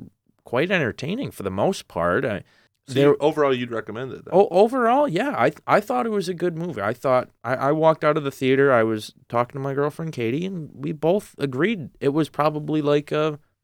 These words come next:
Speaker 1: seven, seven and a half out of ten. I mean, it was, it wasn't perfect. It wasn't groundbreaking. They didn't do anything special cinematography-wise, or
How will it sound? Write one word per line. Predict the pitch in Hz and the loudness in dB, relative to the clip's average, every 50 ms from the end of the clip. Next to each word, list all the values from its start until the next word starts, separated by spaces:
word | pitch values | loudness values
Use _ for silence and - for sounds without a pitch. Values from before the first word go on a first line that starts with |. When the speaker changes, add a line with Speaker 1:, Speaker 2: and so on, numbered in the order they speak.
| _ _ _ | _ _ _
Speaker 1:
seven, | - - - - 98 101 107 120 123 127 | -12 -10 -6 -2 -2 -2 -2 -2 -6 -8
seven | 120 - 127 123 131 139 139 | -8 -6 -6 -6 -6 -6 -6
and | 143 143 | -4 -6
a | 135 | -4
half | 117 131 160 196 220 - - - | -4 -4 -4 -6 -6 -8 -8 -8
out | 98 90 92 | -6 -6 -6
of | 90 - | -6 -8
ten. | - 135 175 214 226 185 | -8 -8 -8 -8 -8 -8
I | |
mean, | 123 107 104 113 123 | -8 -8 -8 -8 -6
it | 123 139 143 | -6 -4 -2
was, | 151 151 139 131 - | -2 -2 -4 -4 -8
it | _ _ _ _ _ _ _ - | _ _ _ _ _ _ _ 0
wasn't | 185 190 143 123 98 - | 0 0 0 0 -6 -6
perfect. | - 107 127 170 - - 113 131 - - | -2 0 0 0 2 0 -2 -2 -2 -4
It | 110 | -2
wasn't | 110 131 143 120 117 95 87 | 0 0 0 0 -2 -6 -4
groundbreaking. | 95 98 123 165 165 113 101 101 104 101 - 135 147 139 | -2 0 0 0 0 0 0 -2 -2 -2 -4 -6 -4 -4
They | 107 98 | -2 -2
didn't | 117 117 117 | -2 -2 -2
do | 104 113 113 | -2 -2 -2
anything | 113 113 110 107 - 120 110 107 104 - | -2 -4 -6 -8 -8 -8 -8 -8 -8 -10
special | - - - 104 107 - - 120 113 | -8 -4 -2 -2 -2 -2 -2 -2 -2
cinematography-wise, | 107 - - 113 107 104 - - 104 104 107 113 107 - - 113 104 104 104 107 117 131 147 135 110 | -2 -4 -6 -6 -6 -6 -6 -2 0 0 0 0 -2 -4 -4 -2 0 2 2 4 2 2 0 0 -2
or | 107 104 101 | -2 -2 -2